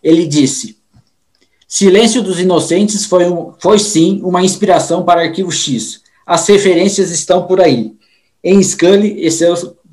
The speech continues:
cabelos ruivos, as trilhas sonoras e alguma coisa de direção de arte."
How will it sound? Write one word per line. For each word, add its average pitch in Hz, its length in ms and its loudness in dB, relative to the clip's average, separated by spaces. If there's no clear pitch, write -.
cabelos 165 460 0
ruivos, - 560 0
as - 280 -2
trilhas 214 340 2
sonoras 180 760 0
e 170 140 0
alguma 180 580 2
coisa 180 440 2
de 170 420 -2
direção 151 400 0
de 156 140 0
arte." - 500 -8